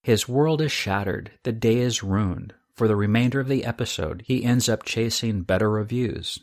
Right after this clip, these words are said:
trying way too hard, and eventually realizes it's stupid to obsess over one bad review in fifty great ones. I'm sure you know the feeling. Think of the moments in school you remember the most. Are they happy ones?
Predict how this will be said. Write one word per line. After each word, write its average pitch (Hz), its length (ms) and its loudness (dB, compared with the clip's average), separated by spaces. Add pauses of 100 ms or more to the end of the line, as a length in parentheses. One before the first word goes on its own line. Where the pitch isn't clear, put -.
trying 131 460 4
way 117 240 6
too 123 260 -2
hard, 107 460 -2 (160)
and 113 140 2
eventually 107 580 0
realizes 101 880 0
it's 127 200 -2
stupid 143 480 -2
to 113 140 0
obsess 104 500 0
over 104 280 0
one 107 360 0
bad 92 420 -2
review 107 540 -2 (200)
in 120 180 2
fifty 113 360 -2
great 127 240 0
ones. - 460 -10 (880)
I'm 131 120 4
sure 165 200 -2
you 143 160 0
know 98 160 2
the 92 140 -4
feeling. 87 540 -4 (400)
Think 131 180 0
of 120 80 2
the 113 100 4
moments 104 440 2
in 101 100 0
school 104 420 2
you 101 100 0
remember 92 400 0
the 98 100 0
most. - 520 2 (460)
Are 92 200 2
they 87 120 -2
happy 92 340 -2
ones? 131 500 -4